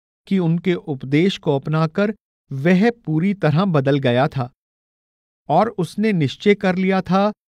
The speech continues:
कि वह अपना शेष जीवन अधिकांश लोगों से अलग ढंग से बिताएगा और भोग विलास तथा हर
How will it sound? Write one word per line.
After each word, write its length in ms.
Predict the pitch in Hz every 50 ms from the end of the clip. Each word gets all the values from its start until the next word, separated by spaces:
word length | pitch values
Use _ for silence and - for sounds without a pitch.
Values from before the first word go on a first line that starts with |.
| _ _ _ _
कि 140 | - 220 214 185
वह 320 | 143 151 151 170 208 220
अपना 360 | - - 175 - - 190 180 165
शेष 520 | - - - - 165 175 208 214 190 -
जीवन 420 | 151 151 165 165 180 196 208 214 220 - _ _ _ _ _ _ -
अधिकांश 680 | 160 151 143 185 180 - 196 202 226 247 220 - -
लोगों 320 | 165 156 156 160 180 208 202
से 200 | - - 226 226 - - -
अलग 320 | 147 156 180 208 190 160
ढंग 280 | 127 127 151 160 170 160
से 160 | - 202 196
बिताएगा 560 | 160 151 135 127 120 120 120 113 120 123 - _ _ _ _ _ _ _ _ _ _ _ _ -
और 220 | 127 127 131 131 131 120 110
भोग 380 | - - 139 151 165 185 165 147
विलास 480 | 139 147 147 151 151 160 170 160 - _ - 151
तथा 340 | - - 156 170 185 208 208 _ _ _ _ _ _ _
हर 200 | - 226 247 262